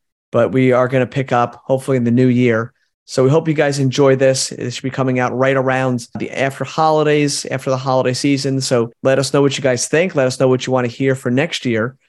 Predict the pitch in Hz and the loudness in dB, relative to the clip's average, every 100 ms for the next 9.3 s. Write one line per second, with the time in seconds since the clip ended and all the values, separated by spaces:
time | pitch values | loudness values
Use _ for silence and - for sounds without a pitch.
0 | _ _ _ - 110 113 131 131 131 123 | _ _ _ -6 -2 0 2 2 2 2
1 | 127 127 127 104 123 - 143 139 - - | 0 0 -4 -4 -4 -2 -2 -2 -8 -14
2 | _ _ _ - 139 131 - 143 131 131 | _ _ _ -6 -2 -2 0 0 2 0
3 | - 123 131 127 127 - - 127 123 123 | 0 0 0 0 -2 -6 -2 -2 -2 -2
4 | 120 120 117 131 117 120 127 120 - _ | -2 -2 -2 -6 -8 -4 -2 -2 -6 _
5 | - 131 135 131 127 120 - 131 120 120 | -14 -2 0 0 -2 -4 0 0 2 2
6 | 131 127 117 127 120 113 110 _ _ _ | 0 -2 -2 0 0 0 -6 _ _ _
7 | - 117 113 131 127 120 123 123 120 - | -2 -2 0 0 0 0 0 0 -2 0
8 | 131 - 131 - 165 190 127 123 131 135 | -2 -2 -4 0 0 0 0 0 0 -2
9 | 151 151 | -2 -2